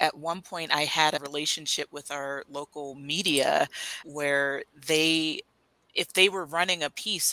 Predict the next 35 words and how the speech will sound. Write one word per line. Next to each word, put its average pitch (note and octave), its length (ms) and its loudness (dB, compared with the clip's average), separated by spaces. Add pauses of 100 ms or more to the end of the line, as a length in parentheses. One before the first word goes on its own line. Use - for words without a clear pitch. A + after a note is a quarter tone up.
on, C#3 380 -2
you D3+ 120 -16
know, C3+ 240 -12 (200)
housing D3 760 0
trends C#3 680 0
or C3+ 240 -10
issues D3 540 2
that D3 140 2
were C#3+ 120 -12
happening C#3 560 0
in C#3 240 -4
other C#3 520 -2 (300)
housing D3+ 380 2
developments, C#3 840 2 (640)
they F3+ 640 4 (420)
would F3+ 260 -6
not F3 280 2
come F#3+ 320 -4
to C#3 240 -2
us - 400 2 (100)
in D3 380 -2
an D#3 120 2
accusatory C#3+ 880 -4
way. - 440 -6
So C3+ 500 0 (100)
anything E3 500 2
f-, - 340 -16
that - 140 -8
they D#3+ 100 2
would D3+ 160 -8
talk D3 240 -2
to - 160 -8
us D#3+ 180 2
about C3+ 400 -2
was, C3 500 -2